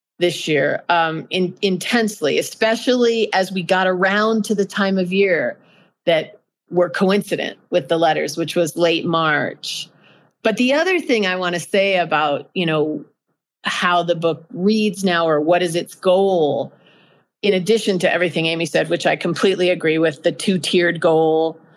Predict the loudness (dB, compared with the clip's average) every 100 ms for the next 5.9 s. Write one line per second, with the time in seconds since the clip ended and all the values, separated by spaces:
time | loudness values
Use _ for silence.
0 | _ _ _ -4 -2 0 -2 -2 -4 -6
1 | -14 _ _ _ _ _ _ _ _ _
2 | 0 2 2 0 0 2 2 4 2 0
3 | 2 2 2 2 4 4 2 0 -4 0
4 | -2 0 2 2 2 -2 -6 -14 -6 -2
5 | -2 -2 -4 -2 0 0 0 0 -4